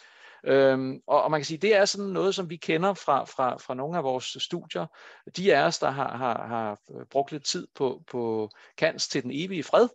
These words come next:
øh, der er, har han en sådan tilsvarende, øh, øh,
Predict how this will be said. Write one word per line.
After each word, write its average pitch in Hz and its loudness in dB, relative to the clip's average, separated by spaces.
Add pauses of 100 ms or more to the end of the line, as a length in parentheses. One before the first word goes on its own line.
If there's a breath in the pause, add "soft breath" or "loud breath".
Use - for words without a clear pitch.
(340 loud breath)
øh, 139 4
der 175 4
er, 165 6
har 165 0
han 165 -4 (140)
en 131 -12
sådan 143 -10
tilsvarende, 135 2 (300 soft breath)
øh, 117 2 (280 soft breath)
øh, 123 -4